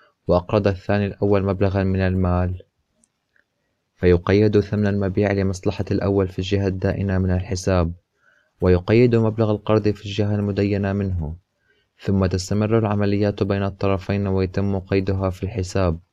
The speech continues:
حتى يوقف الحساب ويقطع الرصيد. وهكذا، فكل دفعة تدخل في الحساب سواء في الجهة الإيجابية الدائنة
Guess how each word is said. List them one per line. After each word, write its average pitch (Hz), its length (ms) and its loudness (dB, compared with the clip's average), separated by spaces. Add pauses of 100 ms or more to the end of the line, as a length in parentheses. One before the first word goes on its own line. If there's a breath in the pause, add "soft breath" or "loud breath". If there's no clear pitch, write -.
(520)
حتى 104 360 0
يوقف 107 340 0
الحساب 104 500 -2
ويقطع 101 460 0
الرصيد. 95 500 0 (960)
وهكذا، 107 720 2 (340)
فكل 107 420 2
دفعة 110 300 2
تدخل - 400 -2
في - 100 -6
الحساب 107 500 -2
سواء 104 300 0
في - 100 -8
الجهة 104 280 -2
الإيجابية 101 600 0
الدائنة 101 640 -2